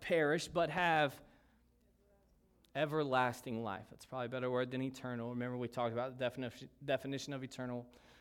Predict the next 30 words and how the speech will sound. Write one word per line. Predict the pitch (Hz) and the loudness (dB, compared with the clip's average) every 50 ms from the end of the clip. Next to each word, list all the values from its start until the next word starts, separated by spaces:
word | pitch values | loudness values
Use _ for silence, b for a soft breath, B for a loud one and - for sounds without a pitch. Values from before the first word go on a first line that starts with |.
| b b b | b b b
in | - 127 123 123 117 117 | -8 -6 -4 -4 -4 -4
John, | - 131 127 117 113 - - | -4 -4 -2 -2 -2 -2 -2
and | 120 123 117 117 - - | -4 -2 -2 -4 -8 -8
when | - 127 123 | -6 -4 -4
we | 123 | -4
talked | 120 - 127 117 | -4 -2 -4 -2
about | 110 110 110 - | 0 -2 -2 -2
John | - 117 113 113 110 | -2 -4 -2 -2 -4
one. | 110 107 107 | -6 -6 -6
You | 117 117 | -6 -6
can | 120 | -4
listen | 120 120 120 - 127 120 | -6 -6 -6 -8 -12 -12
to | - 123 | -10 -12
it | 117 | -10
on | 110 - | -10 -12
the | - | -12
podcast. | - - - 113 113 - - - - - - - - - _ _ _ _ _ _ _ _ _ _ _ _ _ _ _ _ _ _ _ _ B B B B B B B | -12 -10 -8 -8 -8 -10 -12 -12 -12 -12 -14 -16 -20 -20 _ _ _ _ _ _ _ _ _ _ _ _ _ _ _ _ _ _ _ _ B B B B B B B
"For | - - 185 | -2 0 0
God," | 165 135 180 180 180 202 226 233 202 170 165 180 180 208 - - | 0 4 4 6 6 6 6 6 8 6 6 4 2 -2 -4 0
look | - 185 254 262 269 | 4 4 4 4 4
at | 247 | 2
verse | 180 190 202 160 - | 2 2 2 2 0
seventeen. | - 143 - 180 160 143 131 - 127 117 117 - - - b b b b b b b b b b b - | -6 -2 0 0 0 0 -2 -4 -8 -8 -8 -10 -14 -18 b b b b b b b b b b b 6
Don't | 208 233 254 247 | 6 8 8 8
read | 262 269 262 254 220 254 | 8 8 8 6 6 4
three | 240 254 254 | 4 4 4
sixteen | 247 247 254 254 - - - 247 240 233 233 | 4 4 2 0 0 2 4 6 6 6 6
without | 226 180 220 208 202 180 - | 6 6 8 8 8 8 6
three | 208 202 185 | 4 2 2
seventeen | - - 196 175 156 143 123 - 127 117 113 113 117 | 4 6 6 8 8 6 0 -4 -6 -6 -6 -8 -8